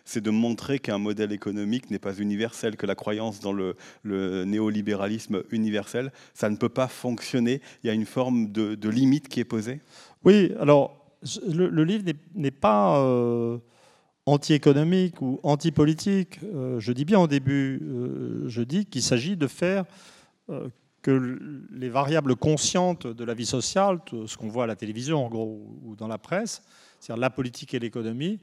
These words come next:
Speaker 2: ne sont que la surface des choses. Et que si on descend plus en profondeur, euh,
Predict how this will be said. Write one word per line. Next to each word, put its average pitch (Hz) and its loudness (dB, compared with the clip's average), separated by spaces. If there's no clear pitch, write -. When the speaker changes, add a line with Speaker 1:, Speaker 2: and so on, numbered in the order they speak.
Speaker 2:
ne 120 -10
sont 175 -4
que 143 -4
la 123 0
surface - -2
des 139 -6
choses. 113 -12
Et 117 -14
que 123 -8
si 190 0
on 151 0
descend 147 0
plus 143 -4
en 131 -2
profondeur, 139 -4
euh, 107 -8